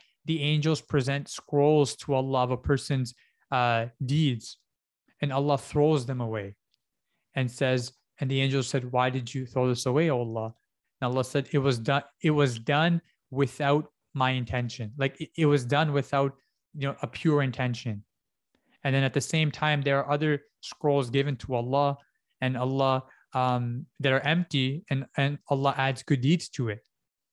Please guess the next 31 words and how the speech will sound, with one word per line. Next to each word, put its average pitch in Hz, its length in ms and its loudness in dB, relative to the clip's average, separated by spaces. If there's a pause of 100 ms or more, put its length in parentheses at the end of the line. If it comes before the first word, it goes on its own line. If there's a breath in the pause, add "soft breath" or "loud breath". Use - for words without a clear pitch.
(100)
And 127 120 -2
the 131 100 2
angel 131 200 2
said, 143 160 -2
"Oh 135 120 0
Allah, 139 240 2
they 135 100 0
never 156 240 2
really 147 220 0
did 139 260 2
any 127 240 -2
good 120 240 0
deeds." 135 460 -4 (800)
And 123 100 -4
Allah 123 220 0
responds, 127 460 0
"But 123 220 -2
they 139 100 2
intended 143 720 2
to - 100 -6
do 120 200 0
good 110 200 -2
deeds." 104 540 -10 (1400)
SubhanAllah. 107 760 -6 (600)
Whether 190 300 4
or 196 40 6
not 185 240 4
it's 160 120 -2
authentic, 165 540 0
the 139 60 -6
meaning 131 560 -2